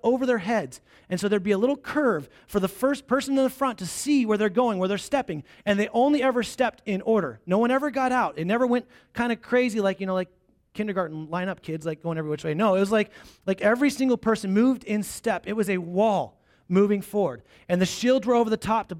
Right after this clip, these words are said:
to protect against the darts, that were, the flaming missiles, as they called them, the, the arrows coming in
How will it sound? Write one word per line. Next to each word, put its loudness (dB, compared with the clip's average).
to 0
protect -4
against -8
the -8
darts, -2
that -16
were, -14
the -4
flaming -4
missiles, -6
as -12
they -6
called -4
them, -6
the, -2
the -10
arrows 0
coming -6
in -2